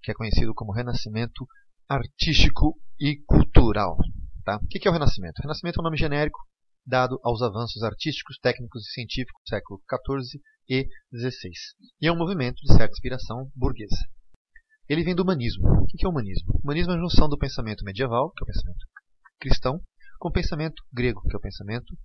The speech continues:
clássico, né? Ou seja, então juntou o pensamento medieval com o clássico, ou seja, o pensamento cristão com o grego. Isso quando? Isso no século quatorze, né? Principalmente com Santo Tomás de Aquino.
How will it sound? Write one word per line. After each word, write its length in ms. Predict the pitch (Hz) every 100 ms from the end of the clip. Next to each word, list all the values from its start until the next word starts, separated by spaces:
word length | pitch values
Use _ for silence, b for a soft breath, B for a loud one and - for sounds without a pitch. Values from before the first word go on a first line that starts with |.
| _ _ _
clássico, 400 | 120 - - - - - -
né? 200 | 95 160 - b
Ou 80 | -
seja, 220 | - -
então 180 | - 107
juntou 300 | 127 117 127
o 60 |
pensamento 340 | - 113 107 104
medieval 380 | 104 98 87 92
com 140 | 143
o 40 |
clássico, 380 | 143 143 160 -
ou 40 | 143
seja, 200 | 104 90
o 40 |
pensamento 460 | 110 - 107 104 98 b b b _ _
cristão 440 | - - 156 170
com 220 | 175 160 143
o 220 | 170 180
grego. 360 | 120 110 95 92
Isso 220 | 139 143
quando? 240 | - 107 92
Isso 140 | 95 -
no 80 |
século 400 | 110 - 127 139
quatorze, 560 | 123 139 - 120 110 95 - -
né? 200 | 92 104
Principalmente 560 | - 101 101 98 107 120
com 300 | - 113 131 135
Santo 240 | - 123
Tomás 280 | - 113 107
de 80 | 101
Aquino. 280 | 123 -